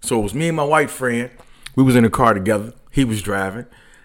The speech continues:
and we waiting on this parking spot, and, um, two Mexican dudes, uh, pulled up and took the spot. They pulled up and took the spot we was waiting on. We was waiting for a while, too.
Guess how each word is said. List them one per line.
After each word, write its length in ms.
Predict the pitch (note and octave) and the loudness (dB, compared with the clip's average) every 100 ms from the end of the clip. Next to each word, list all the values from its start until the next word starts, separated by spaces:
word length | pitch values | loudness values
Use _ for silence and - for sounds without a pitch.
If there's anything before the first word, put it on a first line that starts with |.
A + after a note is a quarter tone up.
| _ | _
and 200 | - A#2+ | -4 -4
we 60 | C3 | 0
waiting 220 | C#3 A#2+ | 0 0
on 80 | A#2 | 0
this 120 | A#2 | -2
parking 340 | - D3 C#3 A2 | 2 2 0 -8
spot, 440 | - A2+ A2 - | -8 -6 -6 -6
and, 140 | G#2 | -8
um, 380 | G#2+ A2 A2 G#2 | -8 -8 -10 -12
two 160 | - D#3 | -10 -8
Mexican 500 | D3+ C#3 - A#2+ G#2 | -4 -6 -6 -8 -6
dudes, 580 | G2+ F2+ D#2+ - - - _ _ _ _ _ _ _ _ _ _ _ _ _ _ _ _ _ _ _ _ | -6 -8 -12 -18 -20 -20 _ _ _ _ _ _ _ _ _ _ _ _ _ _ _ _ _ _ _ _
uh, 360 | A2 G#2+ G2 - - | -6 -6 -8 -12 -10
pulled 260 | - D#3 C#3+ | 2 6 6
up 240 | C#3 - | 6 2
and 200 | G#2 G2 | -6 -6
took 200 | - - | -6 -6
the 60 | - | -8
spot. 380 | - A#2 D#2+ - _ _ _ _ _ - | -6 -6 -6 -14 _ _ _ _ _ 4
They 160 | G3+ | 4
pulled 420 | G#3 - A3 G3 | 8 8 8 8
up 260 | G3 F#3+ F#3 - | 8 6 4 -6
and 120 | C3 | -2
took 240 | - A3 A3 | 6 6 6
the 80 | D#3+ | 0
spot 360 | - F3+ D3+ | 2 4 4
we 80 | E3 | 0
was 180 | C3+ G#2 | -2 0
waiting 320 | E3+ D3 A2 | 0 0 -4
on. 200 | F#2+ - _ _ _ _ _ _ | -10 -14 _ _ _ _ _ _
We 140 | F3+ | 2
was 100 | D#3+ | 2
waiting 220 | A2+ C3 G#2+ | 0 -2 -4
for 200 | A#2+ G#2 | -8 -4
a 40 | |
while, 380 | C3 D3 G#2+ F2+ | 2 2 2 -6
too. 340 | - C3 E2+ | -10 -10 -10